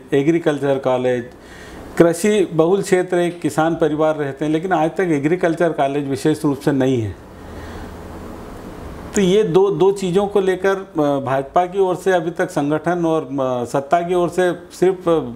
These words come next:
बयान दिए जाते रहे, लेकिन आज तक कोई घोषणाएं नहीं हो पाई।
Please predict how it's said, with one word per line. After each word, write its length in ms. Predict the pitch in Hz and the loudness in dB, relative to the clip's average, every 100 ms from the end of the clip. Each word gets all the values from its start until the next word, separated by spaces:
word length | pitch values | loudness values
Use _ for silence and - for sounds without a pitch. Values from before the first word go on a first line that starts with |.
| 117 | -2
बयान 360 | 131 170 185 | 2 2 2
दिए 200 | 160 180 | 2 2
जाते 320 | 165 139 - | 2 0 -2
रहे, 160 | 127 127 | -4 -4
लेकिन 260 | 131 143 165 | -4 -2 0
आज 180 | 151 156 | 0 -2
तक 120 | 175 | -2
कोई 120 | 190 | 0
घोषणाएं 440 | 156 117 117 175 196 | 0 0 0 0 2
नहीं 160 | 151 | 0
हो 120 | 117 104 | 0 -2
पाई। 260 | 104 98 | -4 -6